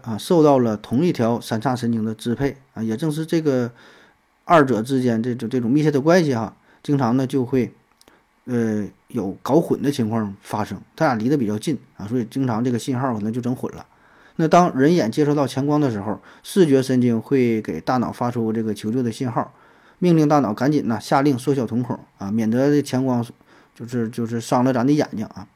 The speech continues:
但是由于视神经和嗅神经这关系非常密切，所以这，这一部分信号有时候就会被嗅觉神经系统误以为是鼻部啊，鼻子受到了刺激，进而呢下令打喷嚏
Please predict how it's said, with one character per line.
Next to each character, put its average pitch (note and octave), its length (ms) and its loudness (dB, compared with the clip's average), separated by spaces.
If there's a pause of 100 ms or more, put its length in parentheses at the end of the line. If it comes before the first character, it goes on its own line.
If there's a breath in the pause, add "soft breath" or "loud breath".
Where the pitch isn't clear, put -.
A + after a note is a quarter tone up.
(600 soft breath)
但 G3 140 8
是 F#3 140 6
由 F3+ 160 8
于 F#3+ 80 4
视 F#3 180 2
神 D#3+ 160 4
经 C#3+ 100 4
和 C#3 120 2
嗅 D3+ 180 0
神 C#3+ 140 2
经 C3+ 100 0
这 C3+ 80 2
关 C3+ 180 0
系 B2+ 80 -2
非 B2+ 80 -2
常 A#2+ 160 -2
密 C3 140 0
切， A2+ 140 -2
所 B2+ 120 2
以 C#3+ 60 4
这， C#3+ 160 2
这 C#3+ 180 -4
一 C#3 60 2
部 C#3+ 140 -2
分 C3 160 -2
信 C3 160 -4
号 C3 120 0
有 A2 140 -2
时 A2 100 -6
候 B2 80 0
就 C3+ 140 -4
会 C3 140 -2
被 B2+ 240 -4 (200 loud breath)
嗅 A3 280 4
觉 C3 120 4
神 A#2+ 140 0
经 A#2 100 0
系 C3 160 -2
统 G#2 220 -4 (260 loud breath)
误 F#3+ 160 6
以 A2+ 140 6
为 A2 180 0
是 C3+ 160 -2
鼻 B2 300 0
部 G3+ 300 0
啊， G2+ 260 -12
鼻 D3 180 4
子 A#3 80 6
受 D3 160 2
到 A#2+ 120 0
了 G2+ 100 -2
刺 A2 260 -6
激， F#2+ 140 -10 (640 soft breath)
进 F3+ 160 4
而 A#2+ 140 2
呢 A#2+ 180 0
下 C#3 200 0
令 C#3+ 240 4
打 G#2+ 120 -2
喷 A#2 160 -2
嚏 A#2 120 0